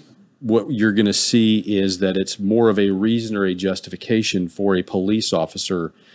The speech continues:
to get somebody who is probably, frankly, up to more dastardly things than just possessing marijuana.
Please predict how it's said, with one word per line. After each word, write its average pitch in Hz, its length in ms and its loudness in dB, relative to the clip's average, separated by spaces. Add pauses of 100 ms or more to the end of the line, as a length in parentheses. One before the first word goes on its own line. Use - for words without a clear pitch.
(220)
to 120 100 0
get 143 220 4
somebody 131 440 6
who 113 200 4
is 104 120 2
probably, 113 580 0
frankly, 101 520 0
up 92 140 -2
to 104 120 -4
more 95 560 0 (560)
dastardly 101 600 0
things 92 400 -2
than 87 140 -4
just 85 240 -6
possessing 82 480 -6
marijuana. 78 500 -6